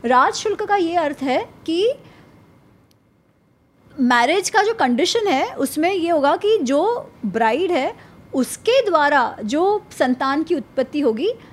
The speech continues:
राजा वो ही बनेगा, क्योंकि राजा के तो बहुत सारी पत्नियाँ होती थी, है ना? पर राज शुल्क में ये होता है कि पहले से कंडीशन हो जाता है, आपके बड़े बेटे हो, छोटे बेटे हो, कोई फ़र्क नहीं पड़ता,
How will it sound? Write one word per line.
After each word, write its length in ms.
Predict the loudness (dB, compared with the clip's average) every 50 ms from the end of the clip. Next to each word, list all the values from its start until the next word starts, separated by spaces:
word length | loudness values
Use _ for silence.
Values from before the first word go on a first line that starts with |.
| -8 -2
राजा 360 | 0 2 2 2 4 2 2
वो 160 | 2 2 0 0
ही 120 | 0 0
बनेगा, 280 | -2 -4 -4 -4 -6 -6
क्योंकि 220 | -2 0 2 4
राजा 280 | 4 4 4 2 2 2
के 80 | 0
तो 100 | -2 -2
बहुत 240 | 0 2 0 2 0
सारी 180 | 0 -2 -2 -2
पत्नियाँ 340 | -4 -4 -4 -4 -4 -4
होती 180 | -6 -8 -8 -10
थी, 140 | -12 -12 -14 -16 -16 -10 -6
है 60 | -4
ना? 140 | -4 -4 -6 -8 -16 -20 -20 -20 -6 0 4
पर 160 | 4 6 6
राज 320 | 4 4 4 4 4 2
शुल्क 320 | 2 -2 -2 -2 -2 -2 -2
में 140 | -2 0 0
ये 60 | 0
होता 200 | 0 0 2 0
है 120 | 0 2
कि 100 | 0 0
पहले 320 | 0 2 0 0 0 -2 -4
से 100 | -6 -6
कंडीशन 360 | -4 -4 -4 -4 -4 -4 -4
हो 60 | -2
जाता 220 | -2 -2 0 -2
है, 140 | -4 -4 -6 -2
आपके 300 | 0 0 0 2 2 2
बड़े 280 | 4 4 4 4 4 2
बेटे 220 | 2 0 0 0
हो, 80 | -2 -2
छोटे 240 | -2 -4 -6 -4 -4
बेटे 160 | -4 -4 -4
हो, 60 | -2
कोई 120 | -2 -2 -2
फ़र्क 240 | -2 -2 -2 -2
नहीं 100 | -4 -4
पड़ता, 340 | -4 -4 -4 -2 -4 -4 -4